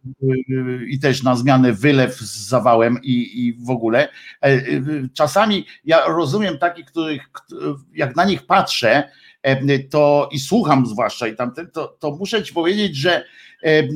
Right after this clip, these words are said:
zaczynam rozumieć coraz bardziej ludzi, których, e, przy życiu trzyma tylko nienawiść, e, że oni żyją na, na złość komuś, żeby tylko tam komuś przypierdzieć, bo powiem ci, że,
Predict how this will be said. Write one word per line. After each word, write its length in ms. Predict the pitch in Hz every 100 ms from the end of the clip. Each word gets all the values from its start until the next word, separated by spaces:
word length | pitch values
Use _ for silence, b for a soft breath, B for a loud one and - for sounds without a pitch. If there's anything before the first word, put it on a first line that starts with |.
| 151 139 139
zaczynam 480 | 160 165 214 202
rozumieć 680 | 160 160 135 127 262 208 143
coraz 300 | 165 143 135
bardziej 460 | 139 127 110 175 180
ludzi, 400 | 143 220 175 190
których, 340 | - 170 151
e, 540 | - 123 147 143 143 135
przy 180 | - 151
życiu 340 | 135 208 196
trzyma 320 | 135 - 180
tylko 320 | 156 180 175 165
nienawiść, 800 | 165 143 104 - - - - b b b b
e, 380 | 139 131 135 147
że 220 | 127 165
oni 420 | 202 226 220 - 165
żyją 580 | 113 117 233 214 208
na, 180 | 180 165
na 280 | 170 175 202
złość 400 | 175 175 165 -
komuś, 400 | - 156 170 214
żeby 260 | 160 175 175
tylko 300 | 180 180 180
tam 180 | 165 151
komuś 340 | 160 160 139
przypierdzieć, 520 | - 139 156 135 127
bo 200 | 135 170 B B B -
powiem 220 | 233 226
ci, 120 | 233
że, 260 | 190 190